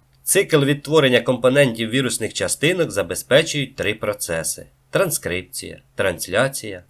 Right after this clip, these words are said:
реплікація. Таким чином, відтворення вірусів відбувається відокремлено, неодночасно і в різних частинах клітини. Такий спосіб розмноження вірусів називають роз'єднаним. Збирання віріонів відбувається усередині клітин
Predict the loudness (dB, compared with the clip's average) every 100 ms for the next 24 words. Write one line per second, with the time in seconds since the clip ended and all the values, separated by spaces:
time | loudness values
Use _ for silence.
0 | -6 -2 -2 -4 -8 -6 -8 -8 -16 _
1 | _ _ -2 4 4 4 4 4 4 0
2 | -4 -8 -8 -2 2 2 4 2 2 0
3 | 0 -2 -2 -2 0 6 6 4 0 -4
4 | 0 0 2 4 4 2 -2 -6 0 2
5 | 2 -2 0 4 4 0 -6 -6 -2 -2
6 | 0 -2 -2 -2 -2 -4 -4 -6 -10 -12
7 | -10 -10 -10 -14 _ _ -2 2 2 2
8 | -2 -2 2 2 2 2 0 0 -2 -2
9 | 0 0 -2 -4 -4 -4 -4 -2 0 0
10 | -2 -4 -4 -4 -4 -6 -6 -10 -10 -12
11 | -18 _ _ _ -12 -2 4 6 6 4
12 | 2 2 2 2 0 -2 -6 -10 -10 -8
13 | -4 2 4 4 2 -2 0 4 4 2
14 | -4 -6 -10 0 2 2